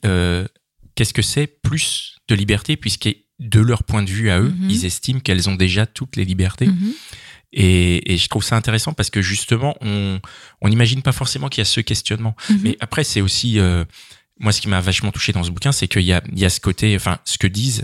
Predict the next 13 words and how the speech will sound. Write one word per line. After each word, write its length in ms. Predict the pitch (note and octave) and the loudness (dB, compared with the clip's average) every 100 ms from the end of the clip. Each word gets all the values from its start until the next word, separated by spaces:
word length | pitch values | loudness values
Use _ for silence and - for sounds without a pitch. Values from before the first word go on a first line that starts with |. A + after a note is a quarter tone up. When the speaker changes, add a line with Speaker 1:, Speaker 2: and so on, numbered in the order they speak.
| C3+ | -6
Speaker 1:
certains 440 | - F#2+ - F2 | -4 -4 -2 0
hommes 160 | G2+ C#3 - | 0 0 0
correspond 300 | G#2 F2 F#3 | 2 2 0
Speaker 2:
Ouais. 40 | |
Speaker 1:
à 40 | C3 | -4
ce 80 | - | -2
que 80 | |
nous, 160 | F#2+ A#2+ | -2 0
on 160 | A2 F#2+ | -2 -2
fait. 280 | - A#2+ - - - | -2 -2 -4 -16 -4
C'est-à-dire 300 | G#2 F#2+ - | 0 0 0
que 100 | F#2+ | 0
nous, 320 | F#2+ A#2+ | 4 2